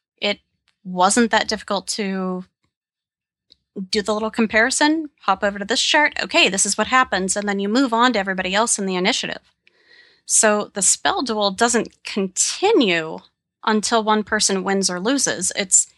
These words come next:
each round, it's whoever has momentum at that particular point of initiative, you know, between the duelists, they get to go first, and then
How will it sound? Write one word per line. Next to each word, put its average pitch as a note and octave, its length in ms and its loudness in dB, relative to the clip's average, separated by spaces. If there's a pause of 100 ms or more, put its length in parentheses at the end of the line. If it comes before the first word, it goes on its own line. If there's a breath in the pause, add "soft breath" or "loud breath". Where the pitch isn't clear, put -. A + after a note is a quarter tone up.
(160)
each - 280 -4
round, G3+ 800 -2 (1080)
it's - 420 0 (160)
whoever G#3+ 260 0
has G3+ 220 -2
momentum G3+ 480 0
at F#3 120 0
that F#3+ 200 0
particular G3+ 480 -8
point F#3+ 280 -2
of F#3 80 -6
initiative, F#3 560 -2 (920 soft breath)
you F3+ 140 -4
know, - 100 -4 (140)
between G#3 360 0
the F#3+ 80 2
duelists, F#3+ 640 0
they F#3+ 300 0
get F#3 140 -2
to G#3 80 -8
go G3+ 140 0
first, F#3+ 520 2
and F#3 240 4
then F#3+ 500 2